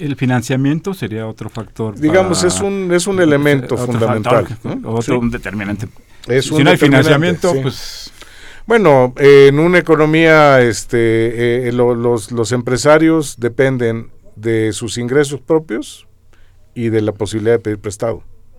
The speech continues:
Speaker 2: ¿sí? Entonces, este, si los ingresos propios no son suficientes para mantener ese crecimiento, o sea, son muy bajos, y si de otro lado las condiciones, eh, financieras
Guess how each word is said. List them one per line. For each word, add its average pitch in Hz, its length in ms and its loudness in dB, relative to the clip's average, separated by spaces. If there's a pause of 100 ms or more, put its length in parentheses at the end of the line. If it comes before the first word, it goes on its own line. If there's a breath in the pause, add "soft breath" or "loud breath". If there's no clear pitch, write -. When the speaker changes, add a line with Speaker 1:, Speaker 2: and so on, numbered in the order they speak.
(220)
Speaker 2:
¿sí? - 120 -14 (1160 soft breath)
Entonces, 120 760 0
este, 107 1300 -2 (100)
si - 160 -6
los 110 200 -4
ingresos 127 400 -2
propios 143 360 -4
no 127 140 -4
son 131 180 -8
suficientes 120 720 -8
para 95 240 -10
mantener 101 520 -8
ese 113 160 -10
crecimiento, 117 680 -8
o 175 200 -20
sea, 95 280 -14 (340 soft breath)
son 101 200 -8
muy 113 140 -4
bajos, 120 500 -4 (480 soft breath)
y 110 140 -6
si 104 140 -6
de 113 120 0
otro 127 240 -2
lado 120 560 -2
las 95 360 -10
condiciones, 104 920 -8
eh, 90 540 -12
financieras 104 840 -6